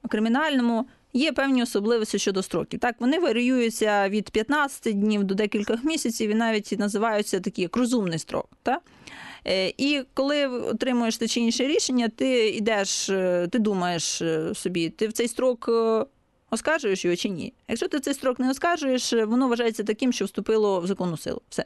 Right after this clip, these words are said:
буває, доходить до таких, е, нюансів, е, що пере-, переламують, е, всю справу. От можна назвати, зараз є таке, м, справа позору Качини, це, е, де активісти вийшли на захист озера в Дарницькому районі в місті Ки-, місті Києві.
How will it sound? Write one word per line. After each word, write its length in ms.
буває, 340
доходить 500
до 280
таких, 500
е, 160
нюансів, 800
е, 280
що 380
пере-, 580
переламують, 680
е, 120
всю 220
справу. 340
От 160
можна 280
назвати, 380
зараз 320
є 80
таке, 300
м, 460
справа 420
позору 360
Качини, 640
це, 280
е, 180
де 180
активісти 520
вийшли 260
на 120
захист 540
озера 340
в 40
Дарницькому 480
районі 300
в 40
місті 240
Ки-, 300
місті 300
Києві. 400